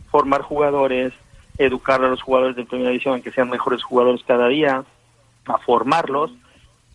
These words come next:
pues, este, eso ya, eh, cuando acaba la temporada y que los jugadores te, tengan otro equipo, te agradezcan y todo esto, porque los, los llevaste bien, como en su momento Chucho Gallardo, que estaba en segunda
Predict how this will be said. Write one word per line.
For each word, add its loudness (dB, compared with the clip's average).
pues, -12
este, -2
eso -4
ya, 2
eh, -10
cuando -4
acaba 0
la 0
temporada 0
y -12
que -14
los -12
jugadores -2
te, -4
tengan 2
otro -2
equipo, -2
te 4
agradezcan 0
y -10
todo 0
esto, -6
porque -10
los, -4
los -4
llevaste 2
bien, -2
como -10
en -12
su -8
momento 2
Chucho -4
Gallardo, 2
que -16
estaba -4
en -6
segunda 0